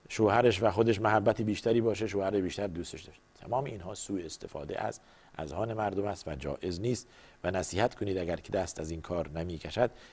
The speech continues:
این امام جمعه و امام جماعت را عوض کنید. ما وقت داریم اتاق فرمان بیشتر یا اینکه وقت اذان؟ بله، وقت اذان، اه، عصر تهران کی هست؟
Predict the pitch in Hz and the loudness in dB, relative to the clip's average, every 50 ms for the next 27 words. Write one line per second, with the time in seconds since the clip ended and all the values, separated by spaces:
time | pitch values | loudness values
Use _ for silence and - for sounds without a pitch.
0 | - _ - 98 104 - 85 92 87 90 87 78 82 76 69 80 76 71 73 87 | -20 _ -6 -6 -4 -4 -4 -4 -4 -4 -2 -4 -4 -6 -6 -6 -8 -6 -4 -4
1 | 98 95 82 73 76 78 76 78 78 73 80 71 73 67 85 90 - 110 110 107 | -2 -2 -2 -4 -6 -8 -10 -10 -10 -10 -8 -8 -8 -8 -10 -8 0 0 0 0
2 | - - - - - - - - - _ _ _ _ _ _ - 73 73 82 104 | 0 -8 -18 -20 -20 -20 -20 -20 -20 _ _ _ _ _ _ 0 2 2 4 2
3 | 104 - - - - - 64 65 - 76 92 90 92 104 98 - 95 101 113 113 | 2 2 -2 -6 -10 -14 -16 -14 -10 -6 -4 2 2 2 2 2 -2 0 2 4
4 | 117 123 117 107 - 117 110 - - - 113 113 113 117 117 110 110 110 - - | 4 2 0 0 0 -2 -2 -2 0 0 0 2 2 0 -2 -2 -2 -4 -4 0
5 | - 110 113 110 101 101 101 104 101 - 104 104 98 98 95 - - 98 104 104 | 2 2 2 2 2 0 -2 -2 -2 0 0 2 2 2 -2 -2 0 2 2 2
6 | - - - - - - - - - - - - _ - - - 90 87 85 104 | 2 0 -8 -18 -20 -20 -20 -20 -20 -20 -20 -20 _ -8 0 2 2 2 4 2
7 | 107 101 101 107 107 95 - - - - - 87 98 101 117 123 127 127 120 - | 0 2 2 0 0 0 -2 -8 -18 -14 2 4 6 8 8 8 8 6 4 -2
8 | - - _ _ _ _ _ _ _ _ _ _ _ _ _ _ _ _ _ - | -12 -20 _ _ _ _ _ _ _ _ _ _ _ _ _ _ _ _ _ -20
9 | - _ _ _ - - _ - - - _ _ _ _ _ _ _ - - 104 | -20 _ _ _ -20 -20 _ -20 -20 -20 _ _ _ _ _ _ _ 2 2 2
10 | 107 - - 117 95 95 92 101 101 101 101 98 98 98 98 - - - - 95 | 2 6 6 6 6 8 6 6 4 4 2 0 0 0 -2 -4 -8 -10 -8 -6
11 | 92 87 87 87 87 85 82 82 80 - - - _ _ - _ _ - - 110 | -6 -4 -4 -6 -6 -6 -6 -8 -10 -10 -12 -18 _ _ -20 _ _ -2 2 4
12 | 123 131 123 - - 107 110 104 - - 110 87 92 110 123 123 107 - 127 120 | 4 6 4 4 4 4 4 4 4 4 2 4 4 4 4 4 4 6 6 6
13 | 101 80 - - - - | 6 4 -2 -8 -12 -20